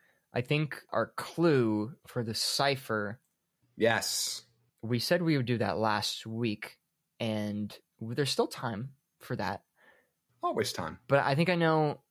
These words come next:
Speaker 1: we're gonna give you guys a big clue because I don't think anybody really wants <laughs> to do the cipher.
Speaker 2: <laughs> Everyone I've talked to have been like, "Yeah, no, I'm good." And I'm like, Well,
Speaker 1: I'm
Speaker 2: please,
Speaker 1: good.
Speaker 2: please,
Speaker 1: Yeah.
Speaker 2: please,
Speaker 1: Please.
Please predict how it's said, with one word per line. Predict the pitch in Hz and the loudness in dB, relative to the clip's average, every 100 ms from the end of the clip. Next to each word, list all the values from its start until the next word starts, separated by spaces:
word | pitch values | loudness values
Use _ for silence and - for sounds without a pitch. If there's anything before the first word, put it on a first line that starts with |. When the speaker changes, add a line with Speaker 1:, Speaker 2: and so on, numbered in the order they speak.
| - | -16
Speaker 1:
we're | - 127 151 165 | -12 -4 0 2
gonna | 175 | 4
give | 143 135 | 2 2
you | 131 | 2
guys | 127 120 117 110 - - | 2 2 0 -4 -6 -4
a | 113 | -4
big | 117 110 - | -2 -2 -4
clue | - 107 95 101 180 | -8 -6 -6 -10 -8
because | 113 - 113 104 101 95 - - _ _ _ | -8 -4 -2 -2 -2 -6 -8 -10 _ _ _
I | - | -4
don't | 120 | -2
think | 131 127 | -2 -4
anybody | 117 107 104 104 | -4 -4 -4 -6
really | 104 - | -8 -10
wants | 120 - 135 - | -12 -12 -14 -10
<laughs> | - - | -6 0
to | 262 | 2
do | - - 254 | 4 6 6
the | 208 190 | 6 4
cipher. | - 160 135 - - 226 | 4 4 4 2 2 -2
Speaker 2:
<laughs> | - 143 | -2 0
Everyone | 135 156 190 175 | 2 6 6 6
I've | 151 - | 4 4
talked | 147 127 127 | 4 4 4
to | |
have | 123 | 4
been | 117 | 4
like, | 110 101 | 4 4
"Yeah, | 113 120 120 117 113 110 | 6 6 6 6 4 2
no, | 131 117 107 95 87 87 90 95 | 2 4 4 2 0 -2 -2 -2
I'm | 98 98 | 0 0
good." | 95 82 85 76 | 0 0 0 -4
And | 87 | -6
I'm | 87 | -6
like, | 90 - | -6 0
Well, | 175 202 196 196 - _ _ _ 262 | 4 6 4 2 0 _ _ _ -2
Speaker 1:
I'm | 202 117 | 0 0
Speaker 2:
please, | 202 339 349 | -2 0 0
Speaker 1:
good. | - - _ - | -4 -12 _ -2
Speaker 2:
please, | - 403 480 | 4 4 4
Speaker 1:
Yeah. | 85 - - _ _ _ | -6 -12 -20 _ _ _
Speaker 2:
please, | 381 480 - - | 0 0 -2 -8
Speaker 1:
Please. | 127 - | -6 -8